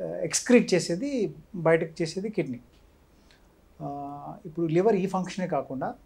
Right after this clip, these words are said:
ఇంకా ప్రోటీన్, మనకు కావాల్సిన, శరీరానికి కావాల్సిన ప్రోటీన్ని ఉత్పత్తి చేసేది లివరే. క్లాటింగ్ ఫ్యాక్టర్స్, రక్తం కరెక్ట్గా, ఆ, కాన్సంట్రేషన్లో ఉండడానికి, అంటే,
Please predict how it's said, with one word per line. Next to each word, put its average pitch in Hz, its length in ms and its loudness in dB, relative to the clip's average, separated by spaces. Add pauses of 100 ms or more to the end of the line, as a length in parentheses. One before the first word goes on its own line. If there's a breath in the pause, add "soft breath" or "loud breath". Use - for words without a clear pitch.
(200)
ఇంకా 156 160 0
ప్రోటీన్, 165 500 4 (240)
మనకు 143 200 -6
కావాల్సిన, 165 600 0 (140)
శరీరానికి 170 300 -2
కావాల్సిన 160 280 -4
ప్రోటీన్ని 160 440 -2 (380)
ఉత్పత్తి 151 420 -2
చేసేది 156 560 -6 (280)
లివరే. 139 300 -2 (460 soft breath)
క్లాటింగ్ 180 320 6
ఫ్యాక్టర్స్, 151 500 -4
రక్తం 165 300 0
కరెక్ట్గా, 160 480 2 (640 soft breath)
ఆ, 139 340 -8
కాన్సంట్రేషన్లో 160 680 0
ఉండడానికి, 139 440 -2
అంటే, 156 300 -2